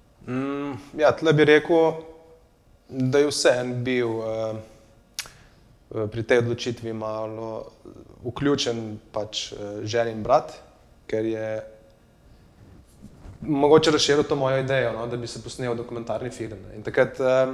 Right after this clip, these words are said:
je tudi on s to svojo ekipo, eh, predstavil svojo, svojo idejo, in ki je bila, eh, zelo široko postavljena,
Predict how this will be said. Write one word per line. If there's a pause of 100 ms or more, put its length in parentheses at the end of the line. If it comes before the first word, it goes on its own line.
(240)
je
tudi
on
s
to
svojo
ekipo, (560)
eh, (280)
predstavil
svojo, (460)
svojo
idejo,
in
ki
je
bila, (280)
eh, (460)
zelo
široko
postavljena,